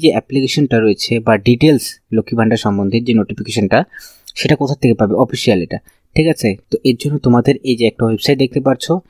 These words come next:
ডাব্লিউবিসিডি, ডাব্লিউবিএসডাব্লিউ ডট গভ ডট ইন, ঠিক আছে? এই পোর্টালে তোমরা চলে আসবে সরাসরি এবং আসার পর এখানে লেখা রয়েছে দেখো scheme and guidelines, এখানে ক্লিক করবে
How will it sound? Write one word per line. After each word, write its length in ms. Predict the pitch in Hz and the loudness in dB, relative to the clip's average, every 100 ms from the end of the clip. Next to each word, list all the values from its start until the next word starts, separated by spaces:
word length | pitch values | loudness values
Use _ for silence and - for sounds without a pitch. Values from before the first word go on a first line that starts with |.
| _ _ _ | _ _ _
ডাব্লিউবিসিডি, 1080 | 113 120 120 135 127 143 143 - 127 117 127 165 - _ _ - 120 | 0 0 0 -4 0 0 0 2 2 4 2 2 -2 _ _ -4 0
ডাব্লিউবিএসডাব্লিউ 1000 | 123 127 139 147 - 135 - 123 120 131 | 0 0 0 0 2 0 2 0 0 0
ডট 120 | 131 123 117 | 2 2 0
গভ 120 | 101 113 | 0 2
ডট 140 | 104 98 | 0 0
ইন, 60 | - _ _ - | -6 _ _ 0
ঠিক 120 | 135 | 2
আছে? 160 | 156 - - | 2 0 -2
এই 80 | 127 123 | 0 2
পোর্টালে 280 | 127 143 143 | 0 2 2
তোমরা 160 | 147 143 - | 2 0 0
চলে 140 | 135 | 0
আসবে 160 | 135 139 - | 0 -2 -2
সরাসরি 460 | 123 120 - 131 160 - - _ 113 | 0 0 2 0 -2 -8 -20 _ -2
এবং 120 | 127 95 110 | 0 0 0
আসার 240 | - 143 - | 0 -2 0
পর 200 | 113 110 127 - | 2 2 2 -2
এখানে 180 | 123 127 | 2 2
লেখা 140 | 113 117 | 2 0
রয়েছে 160 | 107 117 | -2 -2
দেখো 140 | 117 165 156 | -2 -2 -4
scheme 340 | - - 185 208 - 107 | -4 0 0 0 -2 -2
and 120 | 117 117 | 0 2
guidelines, 420 | 113 - 95 95 - _ - _ - | 0 0 -2 -4 -10 _ -20 _ -4
এখানে 220 | 156 156 160 | 0 0 0
ক্লিক 180 | 151 147 - | -2 -2 0
করবে 260 | 151 151 | 0 0